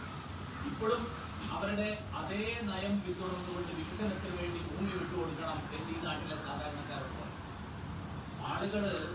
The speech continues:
ലോൺ എടുത്ത് വെട്ടിത്തുടങ്ങാൻ തുടങ്ങിയാൽ ആ തുടങ്ങുന്നതിനെ പോലും സർക്കാർ സംരംഭം തുടങ്ങി എന്ന് പറഞ്ഞ് അഭിമാനിക്കുന്ന മന്ത്രിമാരുള്ള ഒരു നാടാണ് കേരളത്തിലെ സർക്കാർ. അങ്ങനെയുള്ള ഒരു സ്ഥലമായിട്ടാണ് കേരളത്തിലെ സർക്കാർ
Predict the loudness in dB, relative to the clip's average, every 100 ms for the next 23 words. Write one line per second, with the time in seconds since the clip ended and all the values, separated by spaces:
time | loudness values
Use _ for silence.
0 | -4 -4 -2 0 2 4 2 2 0 0
1 | 0 0 0 0 0 -2 -2 0 2 2
2 | 0 0 0 0 -2 -4 -4 -4 -4 0
3 | 4 4 4 2 2 2 0 0 2 2
4 | 2 2 4 2 2 2 2 2 2 4
5 | 4 6 6 6 4 4 2 4 4 4
6 | 4 2 4 2 2 4 4 4 2 0
7 | 2 2 2 -4 -6 -4 2 4 6 6
8 | 6 6 4 4 4 4 2 2 2 2
9 | 0 0 0 0 -2 0 2 0 -4 -4
10 | 0 2 2 0 -2 -4 -6 -6 -6 -4
11 | -2 2 4 4 2 0 0 2 2 2
12 | 2 0 0 -2 -2 -2 -2 -2 -2 -2
13 | 0